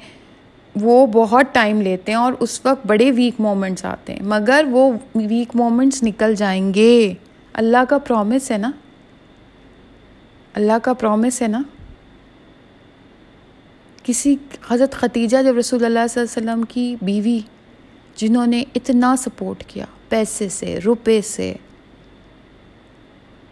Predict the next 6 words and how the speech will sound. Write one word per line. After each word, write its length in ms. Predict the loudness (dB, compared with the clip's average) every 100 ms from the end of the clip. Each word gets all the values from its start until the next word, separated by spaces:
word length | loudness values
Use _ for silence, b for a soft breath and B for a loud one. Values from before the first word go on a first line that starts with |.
| -20 _ -4
دل 340 | 4 6 6
سے، 280 | 2 -6 -8 -12 -20 -2
محبت 540 | 2 2 2 2 2
سے، 200 | -2 -8 -10 -16 -20 _ _ -20 -20 -6
دوستی 520 | 2 2 2 2 2
سے، 220 | 2 -6